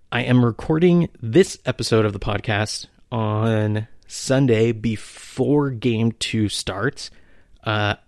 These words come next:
I hope they have the same type of game as they did in day, in game one, and they're able to pull out another win at home. I feel like I've probably jinxed them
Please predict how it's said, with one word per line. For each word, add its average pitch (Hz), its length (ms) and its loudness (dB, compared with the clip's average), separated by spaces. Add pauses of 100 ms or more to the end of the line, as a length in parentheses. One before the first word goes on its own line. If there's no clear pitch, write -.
(200)
I 110 120 -2
hope 123 340 0
they 110 160 -2
have 104 400 -2
the 110 240 -8
same 151 640 -2 (460)
type - 280 -4
of 147 80 -2
game 147 220 0
as 139 180 0
they 139 100 2
did 123 200 2
in 123 160 2
day, 113 320 0
in 117 180 4
game 113 240 0
one, 104 300 -2 (600)
and 107 240 -2
they're 107 140 -4
able 123 220 0
to 123 120 -2
pull 131 140 4
out 120 100 6
another 113 280 4
win 107 160 4
at 101 80 0
home. 101 360 -2 (840)
I 107 300 0 (100)
feel - 460 2
like 156 160 2
I've 131 160 0
probably 120 420 0
jinxed 135 300 0
them 135 340 0